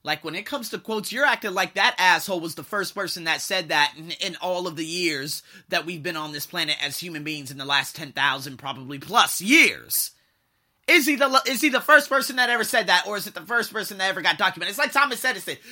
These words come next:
People say, "Oh, Thomas Edison, if it wasn't for him," no. The thing is, that idea could have been in India, in China. But because America has good P R, Thomas Edison ended up becoming famous for it.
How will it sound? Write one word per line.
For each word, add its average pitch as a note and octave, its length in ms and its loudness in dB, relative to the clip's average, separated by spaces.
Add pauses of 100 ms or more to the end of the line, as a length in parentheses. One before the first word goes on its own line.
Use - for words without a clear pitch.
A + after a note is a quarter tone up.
(140)
People D#4 240 0
say, C4 300 2
"Oh, D4+ 100 8
Thomas D4+ 380 4
Edison, D4+ 340 0
if B3+ 100 -8
it D4+ 60 -4
wasn't C#4+ 300 0
for A#3+ 80 -2
him," C#4 240 2
no. B3+ 420 4 (920)
The C#3 100 -20
thing A#3+ 260 -10
is, G#3+ 540 -6 (580)
that A3 260 -2
idea A3 420 -2
could G#3+ 140 -8
have E3+ 120 -8
been F3 400 -8 (340)
in F3 140 -12
India, D3+ 640 -10
in D#3+ 140 -10
China. D#3+ 520 -12 (540)
But F3 100 -6
because E3 840 -10 (220)
America F#3 340 -8
has D#3+ 200 -10
good F#3 160 -8
P F3+ 180 -10
R, A3 240 -6
Thomas D3+ 300 -12
Edison G#3 280 -12
ended G#3 220 -14
up A#3 200 -12
becoming A3+ 380 -12
famous G#4 340 -10
for D#3+ 200 -10
it. D#2+ 120 -20